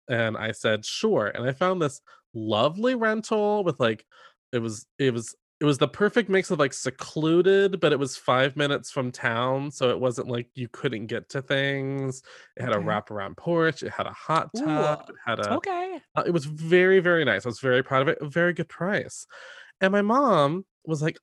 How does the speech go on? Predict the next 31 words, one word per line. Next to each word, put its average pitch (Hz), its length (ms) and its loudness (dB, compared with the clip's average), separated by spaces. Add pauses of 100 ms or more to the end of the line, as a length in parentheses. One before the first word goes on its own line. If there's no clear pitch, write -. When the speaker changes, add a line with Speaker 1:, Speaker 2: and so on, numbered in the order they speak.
Speaker 1:
"I 185 140 2
love 226 320 4
it. 101 200 2 (160)
Let's, 185 480 4
let's 165 280 0
book 131 340 2
it." 82 160 0
I - 20 -10
was 110 100 -8
like, 101 160 -10
"Sounds 139 420 -2
good." 82 280 -2 (460)
So 190 160 4
that's 392 200 6
the 277 80 4
last 180 260 2
time 143 120 2
I 131 80 2
had 110 100 0
heard 208 280 -2
from 117 140 0
her. 87 200 -2
And 143 160 -2
suddenly 226 520 2
she - 120 -8
comes 170 280 -4
back. 170 200 0
She's - 100 -12
like, 147 160 0
"Never 214 300 4
mind. 120 400 2